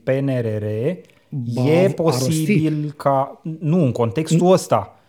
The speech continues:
Speaker 1: e posibil ca, uh, o parte din discuția asta cu necesitatea reducerii cheltuielilor să aibă legătură tocmai cu faptul că niște tranșe din P N R R s-ar putea să nu mai vină,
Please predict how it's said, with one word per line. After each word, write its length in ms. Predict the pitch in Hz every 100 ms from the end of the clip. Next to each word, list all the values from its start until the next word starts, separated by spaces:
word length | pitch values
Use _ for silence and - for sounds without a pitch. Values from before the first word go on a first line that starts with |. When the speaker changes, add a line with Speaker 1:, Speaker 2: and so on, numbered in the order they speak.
| _ _ _
Speaker 1:
e 340 | 131 120 147
posibil 720 | 156 160 - 156 151 156 147
ca, 800 | 131 143 139 135 131 127 120 123 -
uh, 60 | 120 117 113 110 107 107 104
o 80 | 117
parte 300 | 139 143 147
din 200 | 127 127
discuția 580 | 120 - 139 135 127 127
asta 220 | - 117
cu 100 | 131
necesitatea 580 | 117 110 117 120 131 127
reducerii 360 | 117 123 127
cheltuielilor 500 | 120 123 113 131 123
să 160 | 110 -
aibă 240 | 123 127
legătură 600 | 120 120 117 - 139 127 113 -
tocmai 600 | - 175 180 160 131 110
cu 260 | - 131 123
faptul 460 | 110 135 123 - 120
că 280 | - 127 113 110
niște 340 | 117 127 - 120
tranșe 520 | - 131 135 120 127
din 240 | 110 117
P 100 | 117
N 120 | 120 117
R 60 | 117 113
R 80 | 120 117 - - _
s-ar 400 | - - 131 123
putea 380 | - 127 127 123
să 160 | - 117
nu 160 | 120
mai 220 | 127 120 110
vină, 500 | 113 139 139 135 135